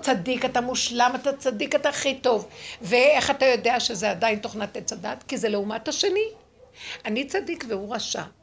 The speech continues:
אני יפה והוא מכוער. אני חכמה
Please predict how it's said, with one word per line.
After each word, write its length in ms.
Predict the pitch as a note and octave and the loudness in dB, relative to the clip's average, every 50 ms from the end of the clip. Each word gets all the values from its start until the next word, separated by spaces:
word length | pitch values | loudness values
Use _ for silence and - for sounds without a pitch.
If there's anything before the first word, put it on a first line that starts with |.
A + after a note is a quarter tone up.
| _ _ - - - - - - | _ _ -20 -18 -18 -16 -14 -10
אני 260 | G3+ G3 A3+ C#4 D4+ | -8 -6 -2 -2 -2
יפה 240 | D#4 - - - C#4 C4+ | -2 -4 -6 -8 -8 -6
והוא 140 | - C4+ A#3 | -6 -8 -8
מכוער. 640 | A#3+ A#3+ - - - - - - - F#3+ F#3 E3+ E3 E3 - - _ _ _ _ _ _ _ _ _ _ - - _ _ - - | -6 -8 -8 -8 -10 -10 -12 -12 -12 -12 -12 -12 -14 -16 -20 -20 _ _ _ _ _ _ _ _ _ _ -20 -20 _ _ -10 -4
אני 360 | - C4 A#3+ A#3+ B3+ D4 E4 A4+ - | -4 -2 -2 -2 0 2 2 2 4
חכמה 580 | - - - E4+ - - - C4+ A#3+ B3+ C#4 | 2 2 2 2 0 0 0 0 2 2 2